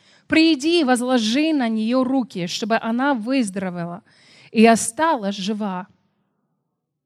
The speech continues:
Когда он еще га-, говорил сей, приходит от начальника, си-, читайте со мной, пожалуйста, синагога и говорит: «Дочь твоя умерла».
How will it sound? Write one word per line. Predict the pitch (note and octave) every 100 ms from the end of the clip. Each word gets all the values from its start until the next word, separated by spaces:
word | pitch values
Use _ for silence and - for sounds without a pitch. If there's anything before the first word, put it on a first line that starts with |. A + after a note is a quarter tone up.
| _ _ _ _ -
Когда | B3 A3+ C4 C#4
он | C#4 B3+
еще | C4 - C4
га-, | A#3+ B3+ A#3+ A3
говорил | B3+ A#3+ A#3+ C4 B3+
сей, | - - C#4 D#4+ F4 _ _
приходит | A#3 A3+ - C4+ C#4+ D4 _
от | G#3+ A3+
начальника, | G#3+ G#3 C4 C#4 E4 A#3+ - F#3
си-, | F#3+ - A#3+ - F3 G#3 A3
читайте | D#4 F#4 F#4 C4+
со | A#3+
мной, | G#3+ F#3
пожалуйста, | G3 F#3+ F#3 A3
синагога | G#3 C4 A#3+ A#3 D#4+ B3+
и | A3+ A#3
говорит: | A#3 A3+ G#3 E3 _ - - _
«Дочь | F#3+ B3 F4+ G#4 -
твоя | G#3 G#3 G3+ G#3+ A3
умерла». | B3 B3+ C4+ B3+ B3+ A#3+ F#3 F3